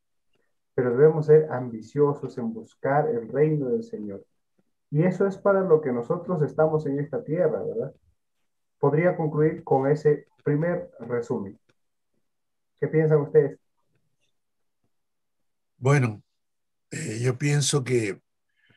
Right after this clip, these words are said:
Speaker 2: el Señor espera que nosotros seamos ambiciosos. <laughs> Ah, pero ¿cómo si hablamos contra la ambición? Ahora estoy hablando a favor. No, <laughs> no, no. Procuro estar en armonía con lo que usted dice, pero desde el punto de vista bíblico dice claramente,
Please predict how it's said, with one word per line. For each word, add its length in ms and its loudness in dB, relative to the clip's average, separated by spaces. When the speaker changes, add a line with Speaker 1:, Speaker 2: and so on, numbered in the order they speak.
Speaker 2:
el 140 4
Señor 380 2
espera 360 4
que 80 -4
nosotros 360 -2
seamos 360 -2
ambiciosos. 920 -6
<laughs> 60 -20
Ah, 220 2
pero 280 2
¿cómo 240 4
si 100 6
hablamos 320 6
contra 280 2
la 80 0
ambición? 380 0
Ahora 160 6
estoy 160 2
hablando 300 4
a 20 -4
favor. 380 0
No, 400 -2
<laughs> 360 -14
no, 120 -8
no. 320 -10
Procuro 280 6
estar 220 6
en 60 2
armonía 400 2
con 100 2
lo 80 0
que 80 -4
usted 160 -4
dice, 280 0
pero 220 -2
desde 160 0
el 80 -6
punto 240 -8
de 80 0
vista 180 -4
bíblico 480 -4
dice 240 -6
claramente, 580 -2